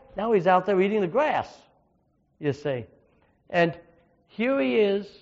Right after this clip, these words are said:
They're, they're trying to keep it down. Now, the question is, who's running the government? When President, um, Woodrow Wilson,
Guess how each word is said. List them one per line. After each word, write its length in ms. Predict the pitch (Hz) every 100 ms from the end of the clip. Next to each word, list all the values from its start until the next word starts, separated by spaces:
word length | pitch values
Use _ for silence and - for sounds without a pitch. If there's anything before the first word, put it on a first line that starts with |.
| _ _ _ _ _ _ - 143
They're, 260 | 160 180 185
they're 180 | 165
trying 460 | 165 - 214 220 226 -
to 220 | 175 156 - _ _
keep 280 | - 226 220
it 160 | 208 -
down. 280 | 196 143 139
Now, 100 | 180
the 140 | 180
question 500 | - 277 254 - 139
is, 180 | 127 131 _ _ _
who's 440 | - 320 240 214 233 - _
running 520 | 185 175 240 190 196 - -
the 100 | 196
government? 420 | 226 247 175 127 - _ _ _ _ _ _ _ _ _ _ _ _ _ _ _ _
When 480 | 156 202 196 196 185 - _ _ -
President, 560 | 254 233 226 214 214 - _ _ _ _ _ _ _ _ _ _ _ -
um, 560 | 147 139 131 131 165
Woodrow 300 | 170 233 202
Wilson, 440 | 190 202 185 -